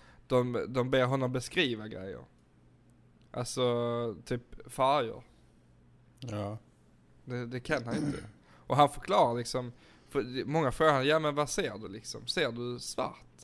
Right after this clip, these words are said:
Speaker 1: Eller, alltså, ser du, alltså, vad ser du?" Så, men han ser ju ingenting. Så han sa, "Ja, men jag vet ju inte vad svart eller vitt är."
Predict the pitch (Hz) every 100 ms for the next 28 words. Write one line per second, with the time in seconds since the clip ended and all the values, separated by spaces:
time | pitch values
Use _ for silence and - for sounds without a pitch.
0 | - 131 135 135 135 - 131 120 123 123
1 | 123 131 - - - - - - - -
2 | _ - 123 - 131 127 143 226 175 113
3 | 104 120 123 135 139 151 147 190 127 131
4 | 247 143 - 110 117 135 - 139 151 151
5 | 147 156 156 156 151 143 156 131 - 151
6 | 147 - -